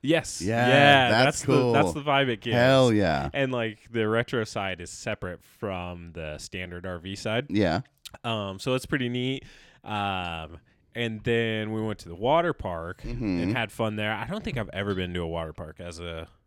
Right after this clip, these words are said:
Speaker 2: An adult or
Speaker 1: Y-
Speaker 2: ever?
Speaker 1: As a <laughs>
Speaker 2: Human?
Speaker 1: Yeah.
Speaker 2: Prior to
Speaker 1: <laughs>
Speaker 2: landing?
Speaker 1: Over the age of ten, maybe.
Speaker 2: Okay.
Speaker 1: We'll say. Um,
Speaker 2: I've been to that museum.
Speaker 1: I wanted to go there, but
Speaker 2: The
Speaker 1: I also
Speaker 2: museum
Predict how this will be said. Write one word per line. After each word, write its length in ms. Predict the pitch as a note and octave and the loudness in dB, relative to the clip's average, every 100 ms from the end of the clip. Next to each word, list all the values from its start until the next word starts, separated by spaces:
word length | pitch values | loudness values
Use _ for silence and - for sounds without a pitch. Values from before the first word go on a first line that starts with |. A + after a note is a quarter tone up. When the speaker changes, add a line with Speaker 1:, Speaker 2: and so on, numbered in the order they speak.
| _ _ - | _ _ -8
Speaker 2:
An 100 | F#2 | -6
adult 380 | E2 E2 C#3+ - _ | -2 -2 -4 -8 _
or 100 | F#2 E2 | -6 -2
Speaker 1:
Y- 40 | |
Speaker 2:
ever? 340 | F#2 D#2 C#2 B1+ - | -2 -4 -8 -12 -14
Speaker 1:
As 300 | - B2+ A2+ | -8 -6 -6
a 420 | G#2+ F#2+ F2 E2 - - - | -8 -8 -8 -10 -12 -16 -10
<laughs> 240 | D#3+ - - | -10 -10 -4
Speaker 2:
Human? 400 | G2+ F#2+ B2+ D3+ _ - - _ - - | 0 2 2 -2 _ -20 -20 _ -14 -8
Speaker 1:
Yeah. 400 | A#2 - E3 G#2+ | -6 -2 -2 2
Speaker 2:
Prior 340 | G2+ F#2 G2+ | 2 2 2
to 260 | - G#2+ G2 | 0 0 0
Speaker 1:
<laughs> 20 | |
Speaker 2:
landing? 460 | F#2 F#2 A2 C3+ F#3 - G#3+ | 0 0 0 0 -4 -6 -2
Speaker 1:
Over 260 | D3 D3+ D#3+ | 2 4 6
the 60 | C#3 | 6
age 220 | C3+ A#2+ | 4 2
of 80 | G#2 | -4
ten, 280 | B2 F#2 F2 | -6 -6 -8
maybe. 320 | D#2+ E2 - - | -12 -12 -12 -16
Speaker 2:
Okay. 220 | F#2 G#2 A2 | -14 -8 -4
Speaker 1:
We'll 180 | D#2+ G2+ | -2 -2
say. 180 | F2 E2+ - - - - - | -4 -6 -10 -18 -18 -10 -2
Um, 80 | |
Speaker 2:
I've 680 | A#2+ A#2 G#2+ G2+ F#2 F2 C#3 | 2 4 2 0 -2 -2 0
been 160 | E3 F#3+ | 0 -2
to 100 | - | -2
that 100 | F3+ | 0
museum. 760 | C3+ B2 G2 B2 G#3+ D#3+ E3+ - - - | 2 2 2 2 4 4 4 -2 -12 -8
Speaker 1:
I 100 | C3+ | -6
wanted 380 | C3 E3 E3+ B2+ | -2 -2 -2 -4
to 60 | G#2 | -6
go 180 | F2 F2 | -6 -4
there, 220 | E2+ F2 | -4 0
but 120 | G2+ | 6
Speaker 2:
The 80 | C3+ | 8
Speaker 1:
I 40 | |
also 240 | A#2+ B2 A#2 | 8 6 4
Speaker 2:
museum 220 | - | 4